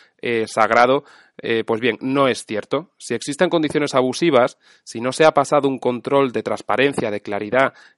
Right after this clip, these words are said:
que el banco está obligado a, a pasar, eh, estas cláusulas pueden ser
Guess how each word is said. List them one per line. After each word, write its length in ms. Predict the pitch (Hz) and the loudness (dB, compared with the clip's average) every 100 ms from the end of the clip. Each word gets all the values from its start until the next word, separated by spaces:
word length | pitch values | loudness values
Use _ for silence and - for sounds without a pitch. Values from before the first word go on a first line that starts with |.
| _ | _
que 120 | 107 | -8
el 120 | 104 | -4
banco 340 | 113 139 139 113 | 2 2 2 -4
está 280 | - 123 | 0 2
obligado 560 | 120 104 107 120 127 110 | 2 0 0 2 4 2
a, 260 | 101 95 - | 2 0 -2
a 140 | 98 | -4
pasar, 500 | - 98 139 135 131 _ - - _ | -2 -2 0 0 0 _ -20 -20 _
eh, 420 | - 127 117 110 - | -8 -2 0 0 -2
estas 300 | 110 - 131 | -6 -4 -2
cláusulas 460 | 135 135 143 151 | 0 0 2 -2
pueden 360 | - - 131 131 | -2 -4 -2 -2
ser 240 | - 135 | -4 -6